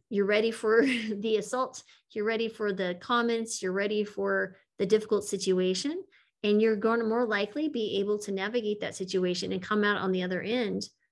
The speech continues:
having done the activities and made the decisions that you had desired going in. So preparation is key.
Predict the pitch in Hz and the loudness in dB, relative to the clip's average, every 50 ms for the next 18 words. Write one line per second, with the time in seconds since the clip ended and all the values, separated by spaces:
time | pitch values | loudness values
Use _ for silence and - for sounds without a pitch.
0 | _ _ _ _ _ _ _ _ _ _ _ - - 214 220 220 220 214 202 196 | _ _ _ _ _ _ _ _ _ _ _ -4 -2 0 2 2 2 2 2 2
1 | 196 202 214 220 226 226 208 185 190 - 247 262 269 220 202 196 214 233 240 240 | 2 0 2 2 2 2 0 0 -2 0 0 0 0 0 -2 -2 -2 -2 -4 -6
2 | - - - _ 202 202 196 196 190 185 185 185 190 202 208 202 196 196 180 - | -8 -12 -12 _ -4 -2 -2 0 0 0 0 2 2 2 2 2 0 0 -2 -4
3 | 269 285 277 214 220 208 214 - 185 - 190 196 196 196 202 196 185 185 180 185 | -4 -2 -2 -2 -2 -2 -4 -4 -4 -4 -2 -4 -2 -2 -2 -4 -4 -4 -4 -2
4 | 180 175 175 180 180 180 180 180 180 190 214 233 - - - _ _ _ _ _ | -2 -2 -2 -2 -2 -4 -4 -2 -2 -2 -4 -4 -6 -10 -14 _ _ _ _ _
5 | _ _ _ _ _ _ _ _ _ - - - 214 196 185 185 - - - 226 | _ _ _ _ _ _ _ _ _ -6 -2 2 2 2 2 0 -2 -4 -4 -2
6 | 233 277 277 254 233 233 233 - 240 233 226 220 - - - - 269 277 240 156 | 0 2 4 4 4 4 2 0 0 0 -2 -2 -4 -6 -6 -4 -2 -2 -2 -4
7 | - | -6